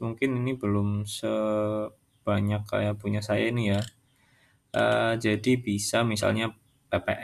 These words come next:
L atau pengalaman organisasi. Misalnya ini kalau organisasinya ada ya berarti pengalaman kerja garis miring organisasi.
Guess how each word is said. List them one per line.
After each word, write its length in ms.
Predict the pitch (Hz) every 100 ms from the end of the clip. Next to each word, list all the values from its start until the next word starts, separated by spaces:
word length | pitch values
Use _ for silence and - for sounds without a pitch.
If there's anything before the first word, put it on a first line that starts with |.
| 110 110 113
L 240 | 110 107 110 _ _ - _
atau 320 | 107 104 107 113
pengalaman 720 | 117 110 104 101 104 123 120
organisasi. 1040 | 107 107 110 98 101 98 101 - - 101
Misalnya 320 | 104 104 110
ini 160 | 113 117
kalau 400 | 117 107 107 104
organisasinya 720 | 104 - 104 110 - 107 104
ada 240 | 107 107 127
ya 160 | 123
berarti 400 | 120 107 107 120
pengalaman 560 | - 107 104 104 104 107
kerja 400 | 104 - 123 120
garis 160 | 104 -
miring 320 | 104 113 120
organisasi. 800 | 110 104 104 101 92 - 104 101